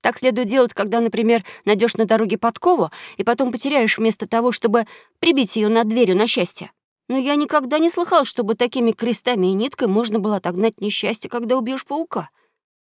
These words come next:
Я снова уселся на место и всё трясся от страха. Вытащил трубку, чтоб покурить табаку. В доме было тихо, как будто в гробу. Теперь вдова не узнает.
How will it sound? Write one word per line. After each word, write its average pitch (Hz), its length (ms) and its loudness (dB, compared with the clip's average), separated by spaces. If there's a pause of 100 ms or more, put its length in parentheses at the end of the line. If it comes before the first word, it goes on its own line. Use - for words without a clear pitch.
(120)
Я 208 120 0
снова 208 360 2
уселся 175 420 -2
на 156 120 -4
место 170 360 -2
и 156 60 -8
всё 160 260 -10 (280)
трясся 175 440 -2
от 151 100 -14
страха. - 500 -12 (520)
Вытащил 240 480 -2
трубку, 240 380 -4
чтоб - 260 -8
покурить 208 460 -6
табаку. 185 600 -4 (560)
В 226 100 -6
доме 285 200 0
было 294 220 0
тихо, 339 320 -4
как 214 180 -4
будто 226 240 -6
в 220 60 -4
гробу. 220 420 0 (560)
Теперь 190 340 -2
вдова 190 300 0
не 214 140 0
узнает. 180 520 -6